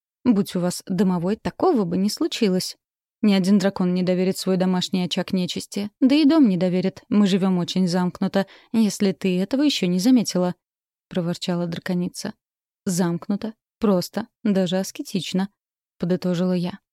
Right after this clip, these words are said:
На просторной кухне леди Дайны нашлось место двум массивным шкафам,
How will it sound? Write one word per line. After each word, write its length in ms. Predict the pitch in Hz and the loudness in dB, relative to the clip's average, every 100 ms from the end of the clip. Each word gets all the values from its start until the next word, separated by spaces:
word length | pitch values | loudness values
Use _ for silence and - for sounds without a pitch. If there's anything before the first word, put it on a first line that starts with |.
| _ _ _ _ | _ _ _ _
На 140 | 220 233 | 2 2
просторной 500 | 240 - 349 269 214 | -2 -2 0 2 0
кухне 340 | 262 - 190 | -4 -4 -2
леди 240 | 185 165 | -2 -2
Дайны 320 | 175 226 294 220 | 0 2 2 2
нашлось 460 | 185 - 190 - | -2 -4 -4 -2
место 320 | 190 226 - 202 | -2 -2 -2 -2
двум 280 | 165 247 | 2 4
массивным 540 | 262 202 - 180 185 180 | 4 2 -2 -2 -2 -2
шкафам, 560 | - 165 - 170 220 | -6 -8 -4 -2 -2